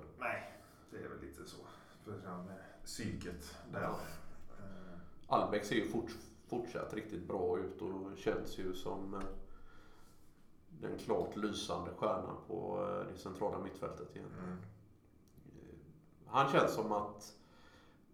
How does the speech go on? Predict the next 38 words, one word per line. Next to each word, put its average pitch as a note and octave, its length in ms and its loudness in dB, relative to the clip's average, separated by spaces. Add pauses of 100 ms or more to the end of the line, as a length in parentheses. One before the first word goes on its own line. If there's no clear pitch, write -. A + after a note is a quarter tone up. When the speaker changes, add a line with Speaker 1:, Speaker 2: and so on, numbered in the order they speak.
Speaker 2:
eh, G#2+ 220 0
han G#2+ 140 2
har G#2 60 2
vuxit G#2+ 360 0
i G2 120 2
kostymen G2+ 640 4
och, - 340 -2 (180)
eh, G2+ 580 2
är E2+ 80 2 (680)
den A2 320 2
spelaren F2 560 4
som, F2+ 460 -2
eh, F2 320 2 (1040)
de, F#2 400 -2
eh, F#2 120 4
trodde F#2 360 2
att - 80 0
han F2 100 0
skulle F#2 300 4
vara G2+ 160 2
när F#2 80 0
de F2 60 4
köpte - 260 -4
honom F#2+ 200 -4
i - 40 -4
somras, - 480 -2
men - 180 -8
som - 160 -10
han F2+ 120 -2
Speaker 1:
Mm. G2+ 120 -2
Speaker 2:
inte F2+ 160 4
riktigt - 400 -2
levde G2+ 220 2
upp - 180 2
till F#2 120 -4
under F2 200 0
hösten, - 560 -6
eh, - 260 -8